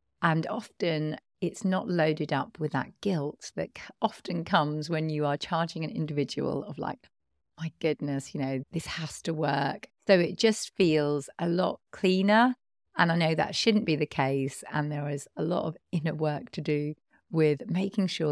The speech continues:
that you know the difference you make to an individual so those feelings don't come up. But I do know they come up. Working with corporates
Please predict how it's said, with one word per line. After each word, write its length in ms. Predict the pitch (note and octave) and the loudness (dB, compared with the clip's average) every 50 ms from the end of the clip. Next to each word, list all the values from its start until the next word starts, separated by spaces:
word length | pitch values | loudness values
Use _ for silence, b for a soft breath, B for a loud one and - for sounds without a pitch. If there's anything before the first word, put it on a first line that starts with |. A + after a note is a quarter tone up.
| - | 0
that 160 | - D#3 D#3 - | -2 -2 -2 2
you 220 | F3 F#3+ G#3 G#3+ | 4 4 6 6
know 360 | G#3 G3 D#3 C#3+ C#3 C#3 C#3+ | 6 6 6 4 4 4 2
the 120 | C#3+ F#3 - | 0 -2 -4
difference 560 | - G3 E3+ - - - D#3 - - - - | -4 -4 -4 -4 -6 -6 -6 -4 -4 -4 -2
you 80 | D#3+ | -2
make 320 | D3+ D#3 E3 D#3+ D#3 - - | 0 0 0 0 -2 -4 -8
to 120 | - - D3+ | -6 -4 -2
an 100 | C#3+ C#3 | -2 -2
individual 640 | C#3 C#3+ B2+ - D#3 C#3+ - - D3 C#3 C3+ C#3 | -2 -4 -4 -4 -4 -4 -2 -2 0 0 0 -2
so 160 | - - C#3 | -2 -4 -2
those 320 | C#3+ D3+ D#3 D#3+ D#3+ - - | -2 0 0 -2 -2 -4 -4
feelings 380 | - D3+ C#3+ - - - - | -2 -2 -2 -2 -4 -6 -4
don't 240 | - - - - - | -4 -6 -6 -6 -6
come 220 | - - - D#3+ | -6 -4 -2 0
up. 220 | F#3 G3+ F#3 - - _ _ _ _ _ _ _ _ _ _ _ _ - | 0 0 0 -2 -6 _ _ _ _ _ _ _ _ _ _ _ _ -6
But 80 | F4 | -2
I 80 | - C#4+ | -2 2
do 140 | - C4 B3+ | 4 6 8
know 100 | A#3 G#3+ | 8 8
they 160 | F#3+ F3 E3 | 6 4 2
come 200 | - - D#3+ D3 | 2 2 2 2
up. 260 | B2+ A2+ - - - _ _ _ _ _ _ _ _ _ _ _ _ _ | 2 0 -2 -6 -14 _ _ _ _ _ _ _ _ _ _ _ _ _
Working 480 | G#3 A3 A3+ A3+ A3 - - F#3+ F3 E3 | 4 4 4 4 2 -2 -4 -2 0 4
with 240 | E3+ D#3+ D#3 D#3+ - _ _ _ _ _ _ _ - | 4 6 6 4 2 _ _ _ _ _ _ _ -4
corporates 640 | - - C4 - - - B3+ A#3 A3 - - - - | 0 2 2 2 2 4 4 4 4 2 -2 -8 -10